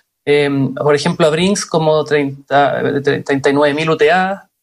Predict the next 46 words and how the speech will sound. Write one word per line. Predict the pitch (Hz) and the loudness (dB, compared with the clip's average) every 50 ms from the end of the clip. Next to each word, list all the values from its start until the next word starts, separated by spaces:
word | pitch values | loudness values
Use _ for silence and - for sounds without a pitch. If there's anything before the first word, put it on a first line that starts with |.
| _ _ _ _ | _ _ _ _
eh, | 135 131 135 131 127 | -2 0 0 0 0
o | 123 - | 0 0
sea, | - 147 | -2 -2
son | 143 147 143 | 0 0 -2
como | 147 147 139 | 0 -2 0
treinta | 135 147 143 143 143 | 0 0 0 0 0
millones | 139 139 139 139 143 | 0 0 2 2 2
de | 143 156 | 2 2
dólares, | 165 160 156 151 160 160 156 - - - - - - - | 2 2 0 0 0 -2 -2 -6 -14 -14 -14 -16 -16 -4
a, | - 127 127 - - | 0 0 0 2 2
a | 127 | 0
Prosegur | 131 143 135 139 143 135 135 147 156 160 156 156 - | 0 0 0 0 0 0 2 2 2 0 0 -2 -6
veinticinco | 131 139 131 120 143 131 - 165 160 - 156 | -2 -2 0 0 0 0 0 0 0 0 0
millones | 151 151 151 151 | 2 2 2 2
de | 151 151 | 4 2
dólares, | 151 151 147 151 156 156 156 - - - - - _ _ | 2 2 2 0 0 -2 -4 -10 -16 -20 -20 -20 _ _
que | - 143 | -4 0
parece | 143 147 147 175 190 180 196 180 | 2 2 2 2 0 0 0 -2
ser | 180 - 185 180 | 0 0 2 2
un | 185 175 | 2 2
monto | 170 170 180 190 185 185 | 2 2 0 0 0 -2
súper | 180 - - 214 208 220 214 | -4 0 -2 0 2 2 2
relevante | 196 208 202 185 165 175 190 208 208 - - 240 233 233 - - _ _ _ _ | 2 2 2 2 2 2 0 0 -2 0 0 0 0 0 -4 -12 _ _ _ _
en | 156 156 151 | -4 -2 0
comparación | 156 160 151 160 151 151 147 - 196 190 | 0 0 2 2 2 2 0 0 0 0
con | 202 196 | 0 0
lo | 180 175 | 0 0
que | - 185 | 0 0
ellos | 180 185 180 170 | 0 2 0 2
ganaron, | 156 151 147 - 147 113 101 98 104 | 0 2 2 2 2 0 -2 -4 -2
¿no? | 120 143 | -2 0
Porque | 143 147 - - 185 | 0 -2 -2 -2 0
ellos | 170 180 180 | 0 2 2
ganaron, | 170 160 165 175 185 196 202 214 208 - - - _ _ _ _ | 2 2 2 2 2 2 0 -2 -4 -8 -18 -20 _ _ _ _
la | - 131 | -6 -2
fiscalía | 135 147 139 147 151 156 170 170 170 160 143 - - _ _ _ _ _ | -2 -2 0 0 0 2 4 4 4 2 2 -2 -6 _ _ _ _ _
calcula | - 127 123 123 - - 254 208 139 127 151 156 - - | 0 0 0 0 0 0 2 2 2 0 -2 -4 -10 -14
que | - 165 | -10 -4
ellos | 160 165 165 | -2 0 0
ganaron | 160 151 156 165 170 165 160 | 2 2 2 2 2 0 -2
en, | 160 156 - | -4 -4 -2
en, | 147 143 147 147 | 0 0 0 0
en | 143 147 | 0 0
estos | 156 151 151 160 151 | -2 0 0 2 2
años | 151 160 165 175 175 170 156 | 2 2 2 2 0 2 2
entre, | 151 147 139 147 147 147 143 143 139 | 0 0 0 2 2 2 2 2 0